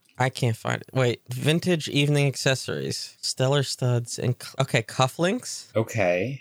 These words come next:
Speaker 2: So I guess if you're going out to, like, a, a party or a dinner or something and you're wearing some fancy studs.
Speaker 1: I guess so. Clip the back of his neck when his new hairstyle is a little too long.
Speaker 2: All right.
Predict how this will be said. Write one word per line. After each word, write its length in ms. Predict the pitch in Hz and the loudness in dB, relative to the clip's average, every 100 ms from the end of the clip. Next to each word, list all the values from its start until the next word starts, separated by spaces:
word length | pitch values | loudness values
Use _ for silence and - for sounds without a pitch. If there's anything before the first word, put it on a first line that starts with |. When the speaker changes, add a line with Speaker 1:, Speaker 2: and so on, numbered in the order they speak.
| - | 0
Speaker 2:
So 220 | - 120 | 4 4
I 60 | 117 | 6
guess 200 | 123 131 | 4 4
if 140 | 127 | 4
you're 100 | 113 | 2
going 340 | 101 113 107 | 4 4 6
out 360 | 98 101 101 98 | 4 4 2 0
to, 120 | 101 | 0
like, 200 | 95 90 | 2 2
a, 340 | 85 82 80 78 | 0 -6 -8 -12
a 40 | 82 | -14
party 540 | - 101 95 92 87 | -4 -2 0 0 0
or 140 | 85 | -2
a 80 | 82 | -4
dinner 280 | 90 92 87 | -2 -2 -4
or 80 | 85 | -6
something 460 | - 82 82 82 | -8 -10 -18 -16
and 100 | 82 | -14
you're 120 | 85 85 | -10 -8
wearing 280 | 85 85 | -8 -6
some 200 | 87 85 | -6 -8
fancy 360 | - 90 85 - | -4 -2 -2 -2
studs. 840 | - - 90 85 - - - - - | -2 -2 -4 -6 -8 -4 -4 -4 -2
Speaker 1:
I 120 | 135 | 2
guess 260 | 143 175 | 2 0
so. 420 | - 139 120 117 123 | 0 0 2 0 -2
Clip 340 | - 170 208 - | -2 0 0 0
the 100 | 165 | 0
back 300 | 156 185 - | 2 2 0
of 140 | 160 | 0
his 180 | 156 147 | 2 4
neck 340 | 160 147 - | 4 2 2
when 140 | 131 123 | 0 2
his 220 | 131 143 | 2 4
new 180 | 156 151 | 4 6
hairstyle 720 | 156 160 - 127 123 117 107 | 4 4 2 2 4 4 2
is 140 | - | 2
a 40 | 123 | 2
little 220 | 139 135 | 4 2
too 220 | - 135 | 2 2
long. 460 | 127 143 120 - 123 | 4 2 0 -4 -2
Speaker 2:
All 100 | 175 | 2
right. 340 | 170 95 117 | 6 6 6